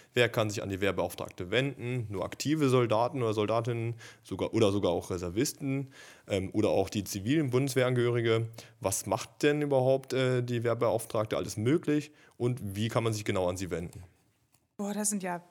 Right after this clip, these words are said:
Speaker 2: m-, mal gar nicht so wenig Fragen. Ähm, ich möchte gar nicht ganz so tief eingehen, weil sonst machen wir einen Podcast über Wehrbeauftragte und wir wollen ja eigentlich unsere hundertste Folge feiern. Äh, also nur so viel, Wehrbeauftragte,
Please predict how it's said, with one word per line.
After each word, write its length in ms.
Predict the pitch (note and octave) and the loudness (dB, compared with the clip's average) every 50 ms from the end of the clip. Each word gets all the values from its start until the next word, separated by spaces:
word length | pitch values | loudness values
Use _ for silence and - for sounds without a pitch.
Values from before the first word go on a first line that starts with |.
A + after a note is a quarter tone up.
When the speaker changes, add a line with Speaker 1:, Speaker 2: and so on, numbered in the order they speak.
| _ _ _ | _ _ _
Speaker 2:
m-, 400 | - G3 F#3+ G3+ G3 G3+ G3+ G#3 G3+ | -16 -10 -6 -4 -2 -2 -2 -2 -4
mal 380 | - G3 G#3 F#3 F#3 F#3 F3+ | -4 -2 0 0 2 0 0
gar 240 | F3 - - F3+ F#3 | -2 -2 -2 0 0
nicht 160 | A3 B3 - | 0 0 0
so 160 | - A3 G3+ | -2 0 0
wenig 240 | G3+ G3+ G3 G3+ - | 0 -2 -2 -2 -6
Fragen. 360 | - - - F#3 F3+ E3+ E3 - - - - - - - - - - _ | -6 -4 -4 -2 -2 -4 -6 -10 -14 -16 -16 -16 -16 -16 -18 -18 -8 _
Ähm, 640 | - A3+ A#3 A3+ A3 A3 A3 A3 A3 A3 G#3+ G#3+ G#3 - - _ _ _ _ - | -2 0 2 2 4 4 4 4 4 2 2 0 -2 -8 -18 _ _ _ _ -14
ich 140 | - - - G3+ - | -12 -12 -6 0 2
möchte 220 | B3+ D4 C#4 - | 2 2 2 0
gar 180 | - B3 A3 A#3+ | -2 0 2 2
nicht 140 | C#4 C4+ | 2 2
ganz 200 | - A3+ A#3 A#3+ | 0 0 0 0
so 60 | B3+ B3 | -2 -2
tief 280 | - - A#3 A3 - - | -2 -4 -4 -4 -4 -2
eingehen, 460 | - G3+ A#3 A#3 F#3+ F#3 F#3 F3+ E3 | -2 0 0 0 -2 -2 -4 -2 -2
weil 100 | F#3 G3 | -2 0
sonst 260 | G3 G#3 G#3 G#3 - | 0 -2 -2 -2 -2
machen 200 | G#3+ A3 A3+ A3 | -2 -2 0 -2
wir 80 | G3+ F#3+ | -2 -4
einen 80 | F#3 | -6
Podcast 500 | - - B3 - - - G3+ G3 - - | -6 -8 -8 -8 -8 -6 -6 -6 -6 -6
über 180 | G3 F#3+ F#3 F3 | -6 -6 -4 -2
Wehrbeauftragte 800 | G3 A3 G#3 F#3 - - - - - F#3 F3+ F3 - - - | -2 -2 -2 -2 -4 -4 -6 -8 -8 -10 -10 -8 -8 -8 -8
und 160 | - G#3 F#3+ - | -6 -6 -6 -4
wir 120 | G3 F3+ | -4 -4
wollen 180 | F#3+ G3 G3 G3+ | -2 -2 -2 -2
ja 100 | F#3+ - | -2 0
eigentlich 380 | - A3+ C#4 C#4 B3+ A3 - - | 2 2 2 0 0 -4 -6 -4
unsere 260 | A3 G3+ G3 F#3+ F#3+ | -4 -4 -2 -2 -2
hundertste 680 | G#3+ A#3 A#3 G#3+ - - - G3+ F#3+ F#3 F#3 F#3 F#3 - | -2 -2 -2 -2 -4 -4 -4 -4 -2 -2 -2 -4 -6 -6
Folge 320 | - - A#3+ A#3+ A3+ G3+ | -4 -2 -2 0 0 -2
feiern. 560 | F3+ - - - F#3+ E3+ F3 F#3+ A3 B3+ C#4 - - - - - - - - - - _ | -4 -4 -4 -2 -2 0 0 2 2 0 0 -2 -6 -14 -16 -16 -16 -18 -18 -20 -10 _
Äh, 160 | - A3+ A3+ G#3+ | 0 0 0 2
also 200 | - A3 G#3+ B3 | 2 2 2 4
nur 160 | B3+ C4 C4 | 4 2 2
so 120 | A3 C4 C#4+ | 2 0 -2
viel, 360 | - - D4+ D4 C#4+ B3 - | -2 -2 -2 0 0 0 -2
Wehrbeauftragte, 1080 | G3 G3 A3 A#3+ C4+ C#4+ - - C4 B3+ - - - A#3+ B3 B3 - - C4 C4 B3+ | -2 0 0 0 0 0 0 0 -2 -4 -4 -4 -2 -2 -2 -2 -2 -2 0 0 -2